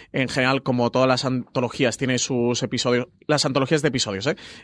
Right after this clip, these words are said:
Eh, tiene episodios mejores y peores, y le pasa a Black Mirror, y eso le pasa absolutamente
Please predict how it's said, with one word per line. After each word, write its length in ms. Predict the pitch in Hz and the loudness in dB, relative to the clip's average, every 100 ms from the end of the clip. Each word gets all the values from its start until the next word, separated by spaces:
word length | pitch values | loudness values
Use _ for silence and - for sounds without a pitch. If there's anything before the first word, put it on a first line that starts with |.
| - | 2
Eh, 420 | 147 143 139 135 | 4 6 6 4
tiene 180 | 156 151 | 2 2
episodios 640 | 143 139 147 135 135 131 131 | 0 0 4 4 6 4 0
mejores 380 | 127 135 127 | -2 0 -2
y 40 | - | 0
peores, 380 | 131 175 208 151 | 2 4 4 0
y 20 | |
le 80 | 127 | -2
pasa 180 | 123 | 0
a 20 | 123 | 0
Black 160 | 120 | 0
Mirror, 300 | 139 156 156 | 2 2 4
y 60 | 131 | 2
eso 200 | - 117 | 0 -2
le 100 | 120 | 0
pasa 260 | 123 - - | -2 -2 -2
absolutamente 1300 | 139 131 - 139 147 147 135 127 127 120 131 127 | -2 0 0 2 4 4 2 2 0 0 2 2